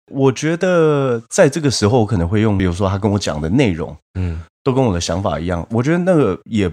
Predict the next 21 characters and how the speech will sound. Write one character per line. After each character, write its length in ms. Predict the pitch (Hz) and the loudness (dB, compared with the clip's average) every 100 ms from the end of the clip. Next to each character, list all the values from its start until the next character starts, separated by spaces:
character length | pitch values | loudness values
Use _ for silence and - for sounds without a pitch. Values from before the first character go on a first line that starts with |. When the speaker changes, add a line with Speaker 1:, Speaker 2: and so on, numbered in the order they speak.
| - | -4
Speaker 1:
不 240 | 110 107 107 | -4 -2 -4
会 540 | - 156 147 120 110 | -4 0 2 0 -2
造 280 | 98 143 113 | -2 0 0
成 160 | - 92 | 0 -4
什 140 | 92 | -4
么 80 | 80 | -6
影 180 | 87 98 | -6 -6
响 220 | 110 80 | -4 -6
啊， 200 | 76 85 - _ _ - | -8 -12 -16 _ _ -4
Speaker 2:
哦。 120 | 98 | 0
Speaker 1:
挺 100 | 101 | 2
开 140 | 139 | 2
心 160 | 147 151 | 2 2
的 60 | |
嘛， 140 | 127 90 | 0 0
Speaker 2:
挺 100 | 98 | 2
开 100 | 104 | 2
心 80 | 170 | 2
的。 60 | |
Speaker 1:
就， 60 | 240 | 2
哦， 260 | 202 80 | 2 -2